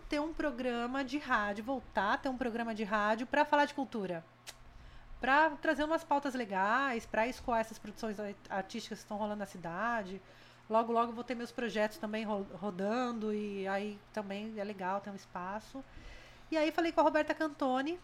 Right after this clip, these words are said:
falei assim, "Oi, Rô, tudo bem?" Coincidentemente, a Ro-, a Roberta Cantoni, que era diretora da rádio, mudou a foto de perfil, fui lá, comentei, "Ah, vem me ver." Falei, "Tô indo amanhã."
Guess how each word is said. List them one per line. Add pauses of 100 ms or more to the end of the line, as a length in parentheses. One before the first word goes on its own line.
(120)
falei
assim,
"Oi,
Rô,
tudo
bem?"
Coincidentemente,
a
Ro-,
a
Roberta
Cantoni,
que
era
diretora
da
rádio,
mudou
a
foto
de
perfil,
fui
lá,
comentei,
"Ah,
vem
me
ver."
Falei,
"Tô
indo
amanhã."